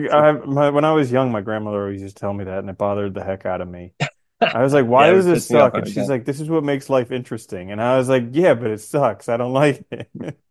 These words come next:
Speaker 1: Why can't it be
Speaker 2: She's like,
Speaker 1: good
Speaker 2: "Well"
Speaker 1: all the time and
Speaker 2: Yeah.
Speaker 1: never feel bad? Everything's easy. God
Speaker 2: Uh-huh.
Speaker 1: damn it. Yeah.
Speaker 2: Yep. Exactly.
Speaker 1: Yeah. Oh, you want anything else?
Speaker 2: Nope, that's all.
Speaker 1: All right. There you have it. So things can be good and we can still feel bad,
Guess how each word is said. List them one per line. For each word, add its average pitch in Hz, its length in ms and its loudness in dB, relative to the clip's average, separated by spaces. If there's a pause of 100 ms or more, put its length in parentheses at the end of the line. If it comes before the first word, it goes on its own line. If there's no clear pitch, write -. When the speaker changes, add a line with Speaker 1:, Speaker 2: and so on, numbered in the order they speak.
(240)
Speaker 1:
Why 151 340 2
can't 175 220 0
it 156 80 -2
be 127 60 0
Speaker 2:
She's 120 60 -2
like, 135 120 2
Speaker 1:
good - 60 -2
Speaker 2:
"Well" 139 100 2
Speaker 1:
all 156 160 4
the 208 100 -4
time 139 480 -2 (400)
and 120 160 -10
Speaker 2:
Yeah. 131 80 -2
Speaker 1:
never 180 220 -2
feel 185 240 -2
bad? 123 340 2
Everything's 170 500 -2
easy. 143 520 -8 (480)
God 139 160 -2
Speaker 2:
Uh-huh. 117 100 -4
Speaker 1:
damn 139 220 -2
it. 143 140 -8 (600)
Yeah. - 200 -8
Speaker 2:
Yep. 165 220 -4 (640)
Exactly. 107 320 -6
Speaker 1:
Yeah. 196 200 2 (1040)
Oh, 226 180 0 (160)
you 127 100 -8
want 117 120 -4
anything 117 280 -2
else? 143 280 -4 (800)
Speaker 2:
Nope, 143 240 -8
that's - 200 -8
all. 98 60 -4
Speaker 1:
All 226 60 0
right. - 140 -8 (420)
There 160 160 0
you 180 100 0
have 190 240 2
it. 120 140 -6
So 135 140 -10
things 180 260 -2
can 190 140 -4
be 175 100 -4
good 175 160 -6
and 170 80 -4
we 156 80 -8
can 151 100 -12
still 151 280 -2
feel 156 200 -2
bad, 147 360 2